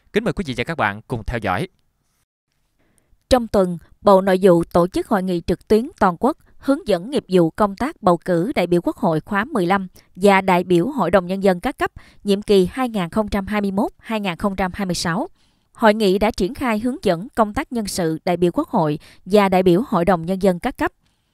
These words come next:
Speaker 2: Giới thiệu thông tư số không một trên hai không hai mốt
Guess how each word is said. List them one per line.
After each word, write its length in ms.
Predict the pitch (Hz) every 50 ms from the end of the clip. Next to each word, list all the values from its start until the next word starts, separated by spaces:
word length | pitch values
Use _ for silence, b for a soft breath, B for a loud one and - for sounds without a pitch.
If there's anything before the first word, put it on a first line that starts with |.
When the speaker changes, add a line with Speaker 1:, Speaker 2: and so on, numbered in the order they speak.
| _ _ -
Speaker 2:
Giới 180 | 196 233 302 -
thiệu 240 | - 220 175 165
thông 200 | - - 226 202
tư 220 | - - 202 196 190
số 160 | - - 302
không 200 | - - 240 208
một 300 | 190 175 156 - - -
trên 180 | - 233 220 208
hai 200 | 208 220 226 214
không 220 | - - 220 208
hai 160 | 202 220 208 196
mốt 200 | 190 180 160